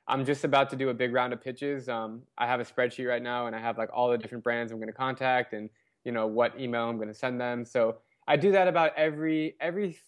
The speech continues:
four to five months. I'll do, like, a big push, a big media push. Um, but then I just kinda, kinda sit back and, and, you know, they trickle in. But like I said, hopefully in two, three years from now, I'm having to pick and choose who I'm working with, so.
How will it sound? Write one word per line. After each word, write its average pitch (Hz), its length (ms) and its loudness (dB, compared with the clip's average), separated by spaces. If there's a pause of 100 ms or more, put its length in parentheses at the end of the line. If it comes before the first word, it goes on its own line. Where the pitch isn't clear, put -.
four 156 420 0
to 143 100 -6
five 131 300 2
months. 127 420 -2
I'll 127 140 2
do, 127 160 2
like, 120 200 2
a 120 60 2
big 117 460 0
push, 135 340 0
a - 60 -8
big 120 180 -2
media 120 300 -2
push. 156 340 2 (960)
Um, 127 380 2
but 127 240 2
then 143 160 4
I 135 80 2
just 117 160 -6
kinda, 113 440 -4 (100)
kinda 117 160 -6
sit 117 200 -4
back 110 260 0
and, 110 120 -8
and, 107 340 -10 (120)
you 127 80 -10
know, 107 160 -4
they 110 160 -2
trickle 113 380 0
in. 107 180 -4 (100)
But 110 260 -2 (280)
like 127 140 2
I 131 60 4
said, 127 300 2
hopefully 127 400 0
in 117 160 -6
two, 123 220 -6
three 117 180 -4
years 120 160 4
from 120 160 -8
now, 110 280 -4 (520)
I'm 113 160 -2
having 113 360 0
to 110 300 -2 (100)
pick 123 160 -6
and 110 100 -8
choose 110 240 -4
who 110 100 -4
I'm 104 80 -6
working 104 300 -8
with, 104 200 -8
so. - 300 -10